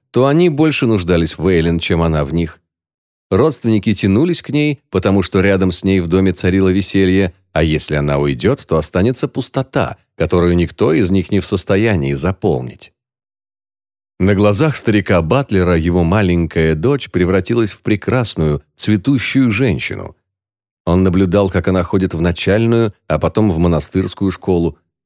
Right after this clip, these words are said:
учится играть на фортепиано, что для него было большим достижением. Он видел, как меняются ее манеры и вкусы, как расширяется ее кругозор, который его впечатлял.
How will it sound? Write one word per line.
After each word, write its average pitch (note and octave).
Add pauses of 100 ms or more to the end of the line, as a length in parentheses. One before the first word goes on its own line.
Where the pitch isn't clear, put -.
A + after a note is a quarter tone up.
учится C#3+
играть D2+
на D2+
фортепиано, E2+ (300)
что -
для F2+
него F#2+
было F2
большим E2+
достижением. D#2 (640)
Он G2+
видел, G2+
как G2
меняются G2
ее G#2
манеры F#2+
и F2+
вкусы, F2 (200)
как -
расширяется E2+
ее E2+
кругозор, E2+
который F2+
его F2+
впечатлял. D#2+